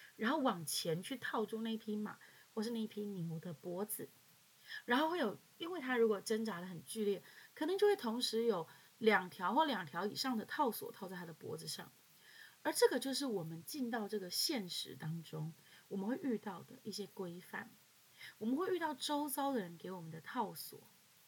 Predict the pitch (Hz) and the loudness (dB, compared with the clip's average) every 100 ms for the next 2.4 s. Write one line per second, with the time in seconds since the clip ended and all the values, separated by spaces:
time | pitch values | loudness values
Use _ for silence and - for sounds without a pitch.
0 | - - - - - - - - 339 285 | -20 -20 -20 -20 -20 -20 -16 -2 2 4
1 | 202 240 208 165 - 190 175 175 - 165 | 2 -2 -4 -2 -2 -2 -6 -12 -10 -12
2 | 175 - 160 | -12 -12 -8